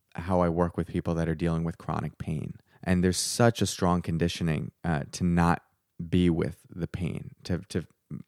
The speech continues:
to feel the fear of the pain. And they might not put those words to it, but there's something going on in the brain that fears being with the pain. And it's very interesting when you offer someone that's been in chronic pain the, the invitation to just become a little bit more curious about the pain.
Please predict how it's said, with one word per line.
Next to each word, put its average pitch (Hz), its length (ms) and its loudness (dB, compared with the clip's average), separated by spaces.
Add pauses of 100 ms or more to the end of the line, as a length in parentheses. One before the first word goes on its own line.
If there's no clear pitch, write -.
(260)
to - 100 -4
feel 92 360 2
the 82 80 -2
fear 80 460 0
of - 120 -6
the - 80 -2
pain. - 460 -8
And 87 140 0
they 90 80 4
might 85 160 2
not 85 120 0
put 87 160 -4
those 82 180 0
words 98 400 2
to 85 120 -2
it, - 100 -4
but - 120 -6
there's 80 140 -2
something 90 280 0
going 85 200 -2
on 80 140 -4
in 82 60 -4
the 82 60 -6
brain 82 240 -2
that 80 140 -4
fears 80 460 -2 (140)
being 80 240 0
with 82 120 -4
the - 80 -8
pain. 87 440 -6 (220)
And 107 180 6
it's 101 140 0
very 110 400 4
interesting 98 680 0
when 87 160 2
you 87 320 2 (120)
offer 95 420 -2
someone 87 460 0
that's 87 220 -6
been 95 300 -2 (180)
in 92 100 -4
chronic 82 380 -4
pain 80 360 -4 (180)
the, 90 400 4
the 90 340 2
invitation 92 640 0
to - 100 -6
just 117 240 0
become 104 300 0
a 101 40 0
little 95 200 2
bit 87 120 0
more 87 180 0
curious - 600 -4
about - 280 -8
the - 100 -8
pain. - 360 -8